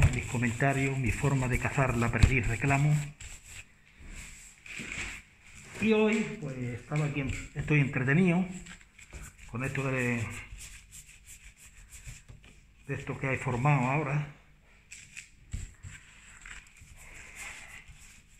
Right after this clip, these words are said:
que hay que tener mucho cuidado, que hay que cuidarse,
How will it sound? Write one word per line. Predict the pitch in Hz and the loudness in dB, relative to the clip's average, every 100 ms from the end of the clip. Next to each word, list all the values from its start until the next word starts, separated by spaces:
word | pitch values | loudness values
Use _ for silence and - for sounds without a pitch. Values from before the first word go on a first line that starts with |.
| - - - - | -16 -16 -16 -6
que | 135 | -2
hay | |
que | 127 | 0
tener | 123 127 | 0 0
mucho | 127 123 110 | 0 0 -4
cuidado, | - 139 143 147 147 - - - - - _ _ - - - - - - - - - - - - - - - - _ - - - _ _ - - | -2 0 2 0 -2 -8 -18 -20 -20 -20 _ _ -20 -20 -20 -20 -16 -16 -16 -20 -20 -20 -20 -18 -18 -20 -20 -20 _ -20 -20 -20 _ _ -20 -8
que | 127 127 | 0 2
hay | 143 | 4
que | 131 | 2
cuidarse, | 113 120 135 - 131 139 | 2 4 2 2 2 2